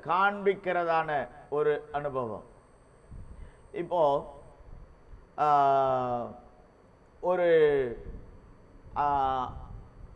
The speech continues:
ஒரு மனிதன் தவறு செய்து விடுகிறான். அப்போ அவனை நாம் திருத்த வேண்டும். அதனால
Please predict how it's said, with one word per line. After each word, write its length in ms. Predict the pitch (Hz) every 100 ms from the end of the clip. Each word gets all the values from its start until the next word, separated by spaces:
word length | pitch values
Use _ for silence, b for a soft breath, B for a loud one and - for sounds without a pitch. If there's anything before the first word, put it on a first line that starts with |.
| - - -
ஒரு 200 | 156 165
மனிதன் 600 | 156 165 185 180 180 165 -
தவறு 360 | 156 175 208 208
செய்து 320 | 202 185 170
விடுகிறான். 600 | 151 139 117 101 85 - - - - - - - - _ _ _ -
அப்போ 260 | 147 185
அவனை 300 | 180 185 185
நாம் 280 | 180 170 165
திருத்த 380 | 180 196 202 196
வேண்டும். 420 | 180 151 113 - - - - - _ - - _
அதனால 600 | - 139 139 135 131 170